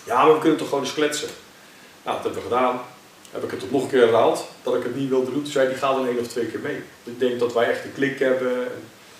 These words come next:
zelfde humor, noem maar op. Nou, dat heb ik ook weer gedaan. En dat was die Premier League inderdaad, dat die de finals haalde. <clears throat> En ik kwam de eerste keer mee de avond dat hij tegen Kim Huibrechts toen verloor, in die, in die veestallen daar zo.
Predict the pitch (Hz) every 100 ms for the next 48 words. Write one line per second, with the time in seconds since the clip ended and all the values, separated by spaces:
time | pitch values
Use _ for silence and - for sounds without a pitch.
0 | - - 123 120 113 117 117 110 110 -
1 | - - 98 120 113 - - - - -
2 | - - 143 143 135 117 117 120 101 -
3 | - - - - - - - 117 113 131
4 | 131 - - - - 110 151 147 147 147
5 | 131 120 123 113 113 107 113 113 113 107
6 | - - 131 127 - 104 104 - - -
7 | - - - - - 120 123 120 139 156
8 | 143 139 - 127 117 131 131 117 - 120
9 | 120 120 117 123 117 127 120 113 - 107
10 | 113 - 147 - 139 123 127 143 - 120
11 | 117 110 107 113 110 131 135 - 131 131
12 | 127 123